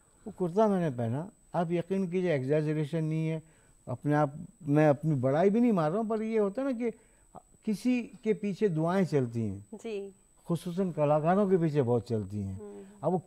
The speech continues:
Speaker 1: किस रूप में, किस एंगल से, बहन के, भाई के, माँ बाप, आपके बिल्डिंग के वॉचमैन के, आपको नहीं पता, पर दुआएं फॉलो करती हैं। मैंने पहली बार कैमरा फेस किया, मेरा भाई पीछे खड़ा कांप रहा था, उसकी नौकरी खतरे में थी,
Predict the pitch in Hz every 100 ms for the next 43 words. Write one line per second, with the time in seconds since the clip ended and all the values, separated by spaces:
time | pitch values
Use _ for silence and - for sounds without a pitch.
0 | - 202 196 202 180 196 208 196 - 196
1 | 180 190 185 190 175 190 160 131 160 180
2 | 185 165 180 147 160 175 165 175 170 170
3 | 180 185 175 147 170 180 170 - _ _
4 | 135 147 - 151 151 160 175 165 143 160
5 | - 190 190 180 170 160 175 147 127 113
6 | 104 - _ _ _ 185 151 156 180 180
7 | 131 123 110 110 - 104 101 _ _ _
8 | _ - 175 202 240 226 233 226 - 185
9 | 196 208 190 202 185 170 170 190 208 180
10 | 202 196 - 214 208 196 196 175 180 170
11 | 180 180 165 175 175 170 180 180 190 190
12 | 190 185 - - - 165 - 170 170 185
13 | 190 185 175 185 180 202 170 185